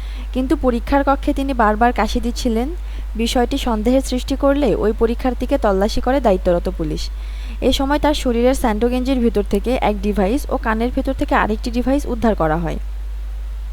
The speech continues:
পরীক্ষার হলে সবাই যখন নীরবে উত্তর লিখছেন, তখন এক প্রার্থীর কাশি যেন চারপাশে সঙ্গীতের মতো বেজে উঠল। প্রথমে অনেকে ভাবল, হয়তো ঠান্ডা লেগেছে, কিন্তু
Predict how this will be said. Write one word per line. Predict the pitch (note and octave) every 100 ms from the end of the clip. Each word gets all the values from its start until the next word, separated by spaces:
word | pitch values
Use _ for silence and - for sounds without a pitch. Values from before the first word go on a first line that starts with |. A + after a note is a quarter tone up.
| - - - - - - -
পরীক্ষার | B3+ C4+ - D#4+ D#4+
হলে | E4
সবাই | - B3 A#3+ C#4
যখন | D#4 D#4 C#4
নীরবে | B3 A#3 B3+
উত্তর | B3 - B3+
লিখছেন, | A#3+ A3+ - G#3 E4+ -
তখন | G#3 G#3 A3
এক | - G#3 -
প্রার্থীর | G3 F3+ C4 B3
কাশি | G#3 G3+
যেন | A#3+ C4
চারপাশে | C#4 G3+ - G#3 C#4
সঙ্গীতের | - A3+ A3 A#3+ A#3+
মতো | A#3 A3+
বেজে | G3+ E3+ D#3+
উঠল। | - D#3 F#3+ - - - - - -
প্রথমে | C4+ D#4 E4
অনেকে | D#4 D#4+ F4
ভাবল, | C4 F#3+ F#3 A3+ F#4+ - -
হয়তো | C4 C4+
ঠান্ডা | D#4+ - G#3+ A3+
লেগেছে, | A3+ E3 D#3 - G3+ - - - - - -
কিন্তু | C4